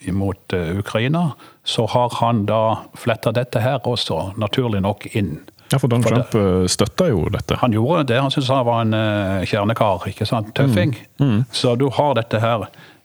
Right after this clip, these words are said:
Speaker 1: eh, og, og, og den, eh, russisk-ortodokse kirke, eh, de støtter jo Putin,
Speaker 2: Mm.
Speaker 1: eh, akkurat som en del av,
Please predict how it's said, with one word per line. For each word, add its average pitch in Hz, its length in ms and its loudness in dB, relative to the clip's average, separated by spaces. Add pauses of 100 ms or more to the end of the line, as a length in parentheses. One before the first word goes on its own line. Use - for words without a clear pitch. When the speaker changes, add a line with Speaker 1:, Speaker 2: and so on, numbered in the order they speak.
Speaker 1:
eh, 98 360 0
og, 107 400 -2
og, 113 280 2
og 113 160 2
den, 101 280 0
eh, 98 800 -4
russisk-ortodokse 117 880 0
kirke, 117 520 -2 (680)
eh, 101 300 0
de 101 240 0
støtter - 500 -2
jo 92 100 0
Putin, 98 540 -2
Speaker 2:
Mm. 104 260 2 (340)
Speaker 1:
eh, 90 440 -2
akkurat - 400 -4
som 85 460 -2 (180)
en 92 180 -2
del 92 300 -2
av, 92 360 -4